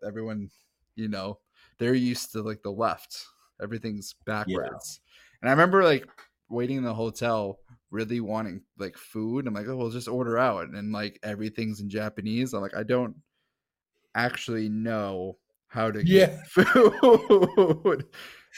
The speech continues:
Speaker 1: And
Speaker 2: That's
Speaker 1: we
Speaker 2: the
Speaker 1: ended
Speaker 2: thing, though, like, yeah, like, international travel, like, so, like, some,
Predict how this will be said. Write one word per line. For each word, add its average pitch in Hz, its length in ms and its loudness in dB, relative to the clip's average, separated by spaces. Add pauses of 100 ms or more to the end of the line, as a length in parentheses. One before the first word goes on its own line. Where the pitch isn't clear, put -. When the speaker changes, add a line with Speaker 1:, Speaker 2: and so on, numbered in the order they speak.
Speaker 1:
And 160 320 8
Speaker 2:
That's - 0 -
Speaker 1:
we 165 120 8
Speaker 2:
the - 20 10
Speaker 1:
ended 196 160 6
Speaker 2:
thing, 349 140 4
though, 269 500 4
like, 233 80 -10 (180)
yeah, 294 300 4
like, 147 240 0
international 233 560 6
travel, 220 360 2
like, 180 200 -2
so, 190 160 -4
like, 180 180 0
some, 208 160 -6